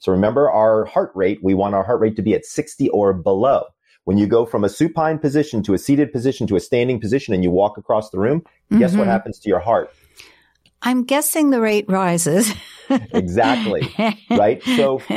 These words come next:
Speaker 1: many people will wake up, really not have to go to the bathroom, have no pressure on their bladder, but say, "I'm up, I might as well." Terrible idea. Once again,
Speaker 2: Terrible idea.
Speaker 1: lie there, non-sleep, deep rest, chill out,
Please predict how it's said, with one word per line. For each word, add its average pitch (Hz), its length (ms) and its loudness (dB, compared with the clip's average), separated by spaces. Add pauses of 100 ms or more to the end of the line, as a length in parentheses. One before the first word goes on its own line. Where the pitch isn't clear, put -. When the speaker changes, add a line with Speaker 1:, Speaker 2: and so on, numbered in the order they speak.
(120)
Speaker 1:
many 156 400 0
people 110 640 2 (100)
will 113 220 2
wake 113 260 2
up, 139 480 0
really 120 380 -2
not 101 280 -2
have 101 200 -2
to - 80 -12
go 95 100 2
to 90 80 -4
the 80 80 -4
bathroom, 87 460 -2
have 92 220 -2
no 101 200 2
pressure 113 460 -2
on 87 140 -6
their 78 100 -2
bladder, 98 360 0
but - 160 -6
say, 101 220 0 (240)
"I'm 170 160 0
up, 208 260 0 (300)
I 107 80 -2
might 107 300 0
as 85 160 -4
well." 82 340 0 (480)
Terrible 135 580 0
idea. 90 640 -2 (200)
Once 110 220 -2
again, 123 200 0
Speaker 2:
Terrible 180 260 -4
idea. 170 300 0
Speaker 1:
lie 120 120 0
there, 139 540 0 (180)
non-sleep, 131 840 0 (380)
deep 104 320 0
rest, 98 520 0 (200)
chill 113 600 0
out, 87 380 -2